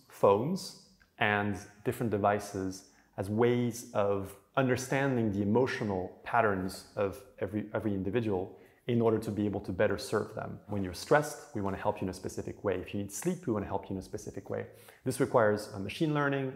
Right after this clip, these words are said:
It requires advanced technology to be able to build. Uh, we're also looking to expand our community and customer base. We're looking for new distribution channels, opening new markets.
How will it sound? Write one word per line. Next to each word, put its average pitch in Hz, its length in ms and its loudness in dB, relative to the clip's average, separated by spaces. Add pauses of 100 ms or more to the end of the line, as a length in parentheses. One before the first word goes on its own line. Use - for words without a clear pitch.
It 110 100 -12
requires 101 360 -2
advanced 123 720 -4
technology 110 580 0 (360)
to - 120 -6
be 104 100 2
able 98 220 0
to - 180 -6
build. 95 320 0 (300)
Uh, 110 80 0
we're 139 80 6
also 202 260 6
looking 117 320 4
to 104 140 -4
expand 104 680 0 (280)
our 98 100 0
community 135 600 0
and 98 120 -4
customer 113 380 -2
base. 110 500 0 (320)
We're 107 100 2
looking 107 200 2
for 98 160 2
new 101 140 2
distribution 101 520 -4
channels, 107 520 2
opening 104 340 -2
new 101 100 -2
markets. 101 500 0